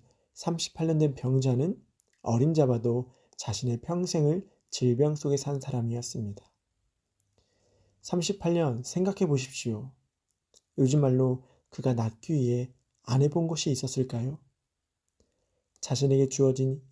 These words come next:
역량을 총동원해서 애써봤지만, 안타깝게도 안 되는 삶의 현실은 거대한 벽처럼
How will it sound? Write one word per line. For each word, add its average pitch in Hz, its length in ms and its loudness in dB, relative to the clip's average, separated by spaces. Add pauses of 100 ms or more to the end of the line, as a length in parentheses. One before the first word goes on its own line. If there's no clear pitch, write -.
역량을 147 560 4
총동원해서 147 1080 0
애써봤지만, 120 800 -4 (840)
안타깝게도 127 920 0 (280)
안 131 200 2
되는 165 240 4
삶의 156 380 2
현실은 151 560 0 (340)
거대한 123 460 2
벽처럼 143 720 0